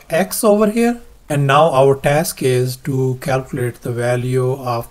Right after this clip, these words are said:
this angle, uh, X. And keep in mind that we are looking for the exact value of this, uh, angle X. In other words, no approximations.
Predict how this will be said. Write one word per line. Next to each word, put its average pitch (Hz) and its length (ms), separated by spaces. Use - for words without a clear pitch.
this 127 360
angle, 123 540
uh, 131 140
X. 185 380
And 139 300
keep 214 180
in 214 140
mind 185 500
that 127 220
we 139 200
are 127 140
looking 139 320
for 117 400
the 139 240
exact 143 480
value 131 680
of 120 400
this, - 380
uh, 120 180
angle 135 340
X. - 380
In 143 200
other 170 200
words, 135 440
no 143 760
approximations. 170 1080